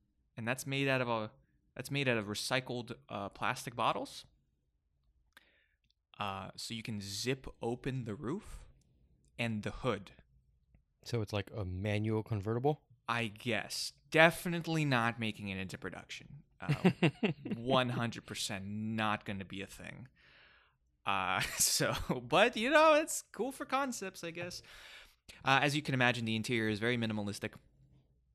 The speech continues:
Speaker 1: and also made of numerous recycled materials and pieces of wood. Uh, interesting choice they went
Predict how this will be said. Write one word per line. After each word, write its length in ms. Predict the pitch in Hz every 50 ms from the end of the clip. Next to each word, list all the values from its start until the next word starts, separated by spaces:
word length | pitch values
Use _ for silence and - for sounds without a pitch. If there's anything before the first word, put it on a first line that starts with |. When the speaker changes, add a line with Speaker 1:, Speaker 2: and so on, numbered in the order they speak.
| _ _ _ _ - -
Speaker 1:
and 160 | - 123 110 101
also 200 | 104 - - 101
made 200 | 101 98 92 98
of 380 | 95 95 92 92 90 - - -
numerous 500 | - 98 98 95 92 95 95 95 - -
recycled 360 | 104 - - 98 95 98 92
materials 500 | 104 101 - 101 98 98 98 104 107 98
and 300 | 101 98 98 95 101 - -
pieces 300 | - 101 104 101 - 101
of 80 | 98
wood. 220 | 101 101 98 - - - - - - - - - - -
Uh, 160 | 107 104 98 113
interesting 340 | 127 131 - - - 123 -
choice 240 | - 131 117 110
they 140 | - 117 110
went 340 | 110 110 113 110 104 -